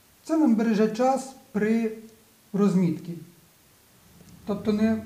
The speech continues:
треба рулетку, а тут все готово. Виставив, положив на потрібне місце, виставив, раз, раз, і посередині просверлив. І ми маємо повністю отвори розмічені. Далі вже вручну, сверлом на п'ять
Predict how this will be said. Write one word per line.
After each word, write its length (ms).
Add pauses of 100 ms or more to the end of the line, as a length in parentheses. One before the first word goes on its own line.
треба 260
рулетку, 520
а 100
тут 220
все 160
готово. 420
Виставив, 540 (520)
положив 340
на 60
потрібне 400
місце, 340
виставив, 500 (460)
раз, 380 (480)
раз, 220 (520)
і 80
посередині 380
просверлив. 560 (760)
І 60
ми 120
маємо 480
повністю 540
отвори 420 (380)
розмічені. 560 (960)
Далі 280
вже 140
вручну, 580 (840)
сверлом 380
на 100
п'ять 300